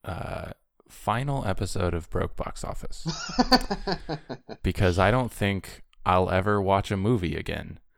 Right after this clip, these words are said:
Speaker 2: Not, not a movie at
Speaker 1: after,
Speaker 2: all?
Speaker 1: uh, nope.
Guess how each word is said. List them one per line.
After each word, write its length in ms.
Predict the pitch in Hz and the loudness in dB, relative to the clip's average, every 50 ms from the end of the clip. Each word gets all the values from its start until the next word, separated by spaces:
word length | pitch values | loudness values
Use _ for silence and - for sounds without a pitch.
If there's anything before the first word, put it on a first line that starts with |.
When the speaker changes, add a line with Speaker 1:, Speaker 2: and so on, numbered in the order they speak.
| _ _ _ _ _ | _ _ _ _ _
Speaker 2:
Not, 180 | - 98 90 87 | -14 -12 -8 -6
not 40 | 87 | -4
a 0 | |
movie 60 | 85 | -4
at 40 | - - 87 | -4 -4 -4
Speaker 1:
after, 420 | 92 95 90 78 78 76 76 78 | -4 -2 -2 0 0 0 0 0
Speaker 2:
all? 300 | 82 85 90 104 113 - - - - - _ _ _ - | 0 -2 -2 -4 -6 -8 -14 -20 -20 -20 _ _ _ -8
Speaker 1:
uh, 320 | 95 87 85 85 85 - - - | -6 -4 -4 -4 -6 -8 -8 -10
nope. 320 | - 104 110 120 117 - | -6 -4 -4 -4 -4 -6